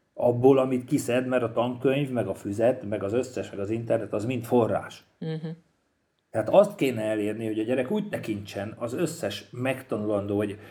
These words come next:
Speaker 1: hogy ezek források,
Speaker 2: Mhm.
Speaker 1: amiből én megépítem a magam rendszerét.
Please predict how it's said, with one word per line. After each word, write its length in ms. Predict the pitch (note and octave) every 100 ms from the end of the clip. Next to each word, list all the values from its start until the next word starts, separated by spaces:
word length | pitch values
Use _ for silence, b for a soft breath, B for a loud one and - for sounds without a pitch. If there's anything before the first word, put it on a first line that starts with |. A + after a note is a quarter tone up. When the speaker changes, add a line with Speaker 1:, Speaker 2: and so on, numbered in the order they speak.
| B
Speaker 1:
hogy 220 | B - -
ezek 300 | A2+ A#2+ D3
források, 760 | - G3+ G2+ F2 - - D#3 -
Speaker 2:
Mhm. 100 | G3 -
Speaker 1:
amiből 480 | - A2+ B2 C3 D#3+
én 100 | F3
megépítem 600 | G#3 C4 F#2 G#2+ B2 A#2
a 40 | C3
magam 340 | D3+ - G2
rendszerét. 600 | B2 G2 - G2 E2 E2